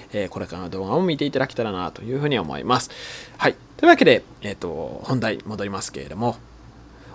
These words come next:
お一人でできる心理療法、まず第三位ですね。第三位は、じゃん、これですね。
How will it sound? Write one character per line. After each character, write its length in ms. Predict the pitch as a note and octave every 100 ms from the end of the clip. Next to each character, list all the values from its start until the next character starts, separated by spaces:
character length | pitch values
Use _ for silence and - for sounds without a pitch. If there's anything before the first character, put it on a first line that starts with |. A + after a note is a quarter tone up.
| - -
お 120 | A2
一 260 | - -
人 140 | C3+ C3
で 100 | B2+
で 120 | C3
き 100 | G#3+
る 80 | D#3
心 220 | C3 B2
理 60 | A#2+
療 120 | A#2
法、 240 | G#2+ F2+
ま 100 | -
ず 80 | D3+
第 200 | D#3+ G3
三 220 | - D3+
位 120 | - -
で 80 | -
す 100 | A2+
ね。 120 | - - -
第 240 | C3+ C#3
三 300 | C3 B2+ B2+
位 40 | A#2+
は、 220 | C3+ - - - - - - - - - - - - -
じ 80 | -
ゃ 20 |
ん、 80 | F#2+ - - -
こ 100 | -
れ 40 | F2
で 80 |
す 120 | -
ね。 100 | -